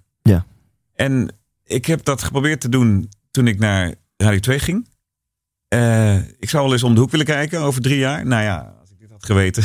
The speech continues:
Speaker 2: <laughs> Holy shit, Gerard. Wat een fantastische beslissing. Iedereen kwam ook na afloop naar me toe dat jij toen naar Radio twee ging. Dat is de beste beslissing die je ooit hebt kunnen maken.
Speaker 1: Ja.
Speaker 2: Maar ik had ook niet durven dromen dat het zo zou gaan.
Speaker 1: Ja.
Speaker 2: Dat het allemaal zo zou lopen. Maar het is wel zo gegaan.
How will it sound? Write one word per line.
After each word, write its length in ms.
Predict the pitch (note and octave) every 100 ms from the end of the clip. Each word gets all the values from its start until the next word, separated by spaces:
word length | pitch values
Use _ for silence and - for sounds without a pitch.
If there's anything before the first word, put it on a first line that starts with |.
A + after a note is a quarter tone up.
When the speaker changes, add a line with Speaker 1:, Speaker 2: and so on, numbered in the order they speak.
| G2+
Speaker 2:
<laughs> 680 | G#2 - _ _ _ -
Holy 300 | D3 E3+ B2
shit, 300 | G2+ - G#2+
Gerard. 460 | - F2+ E2+ F#2+ - E2
Wat 240 | C3+ B2+
een 80 | G2+
fantastische 600 | F#2+ F#2+ - A#2+ G2 G#2
beslissing. 360 | F2+ G#2+ F#2
Iedereen 280 | - C3+ B2+
kwam 140 | B2+ A#2+
ook 80 |
na 80 | A2
afloop 220 | G2+ G#2
naar 100 | G#2+
me 60 | G2+
toe 120 | F#2+
dat 180 | E2+ E2
jij 220 | G2+ C3
toen 120 | B2
naar 100 | A#2
Radio 180 | G#2 G2
twee 200 | G2+ G2
ging. 180 | F#2 E2+
Dat 80 | - _ _
is 80 | -
de 100 | D#2+
beste 360 | E2+ B2+ B2+ A2+
beslissing 420 | G2+ A#2 G2+ G2
die 80 | F2+
je 100 | -
ooit 220 | D3+ D3
hebt 120 | C3+
kunnen 200 | C#3+ B2
maken. 340 | A#2+ F#2+ D#2+ -
Speaker 1:
Ja. 240 | - F2+ -
Speaker 2:
Maar 120 | F#2+
ik 80 | G2
had 100 | B2+
ook 80 | C#3
niet 120 | D3+
durven 220 | A#2+ G2
dromen 240 | G2 F#2+ F#2
dat 100 | E2+
het 120 | D#2+
zo 120 | E2+
zou 140 | D2 C#2+
gaan. 180 | A#1+ - -
Speaker 1:
Ja. 80 |
Speaker 2:
Dat 140 | - E2+
het 80 | F#2
allemaal 180 | F#2+
zo 100 | E2+
zou 160 | E2 E2
lopen. 280 | E2 D#2 F2
Maar 160 | F#2+
het 120 | F#2 A2
is 320 | G2+ - -
wel 200 | F2 G#2+
zo 200 | F2 F2+
gegaan. 320 | D#2 F2+ C2+